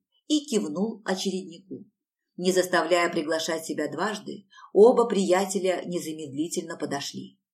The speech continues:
Первым был тот, на котором случился досадный сбой. Еще через мгновение справедливость была восстановлена. Выждав, пока стакан завершит начатый круг,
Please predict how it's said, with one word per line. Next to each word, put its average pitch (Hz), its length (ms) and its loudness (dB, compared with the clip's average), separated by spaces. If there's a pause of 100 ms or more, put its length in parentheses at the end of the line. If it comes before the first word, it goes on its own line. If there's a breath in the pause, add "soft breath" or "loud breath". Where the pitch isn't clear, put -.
(400)
Первым 180 600 4
был 151 340 -4
тот, 175 380 -2 (300 loud breath)
на 170 160 -4
котором 165 480 2
случился 160 640 -4
досадный 160 560 -4
сбой. 190 420 -10 (500 soft breath)
Еще 254 500 0
через 202 360 0
мгновение 208 960 -4 (220 soft breath)
справедливость 196 1160 0
была 156 600 -4
восстановлена. 139 960 -10 (460)
Выждав, 214 640 2
пока 202 320 2
стакан 190 680 -2
завершит 208 760 -2
начатый 156 540 -6
круг, 226 440 -6